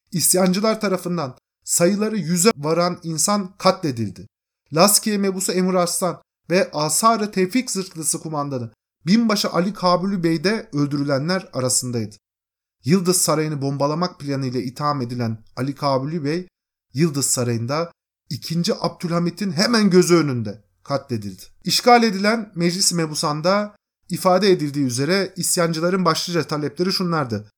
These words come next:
Bir, hükümet istifa edecek. İki, Kamil Paşa'nın sedarete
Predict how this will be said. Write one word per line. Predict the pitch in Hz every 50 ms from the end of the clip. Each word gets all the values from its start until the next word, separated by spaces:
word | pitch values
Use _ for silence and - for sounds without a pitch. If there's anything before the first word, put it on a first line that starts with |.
| _ -
Bir, | 147 170 170 120 -
hükümet | 151 131 - 165 180 180 -
istifa | - - - - - 202 175 156
edecek. | 143 117 107 117 175 185 185 - _ _ _ _ _ _ -
İki, | - 117 - - 196 202 190 - - _ _ _ -
Kamil | - 127 139 175 214 220
Paşa'nın | - 180 151 - 165 147 135
sedarete | 123 - - 147 139 139 131 127 117 113 113 113 202 208 196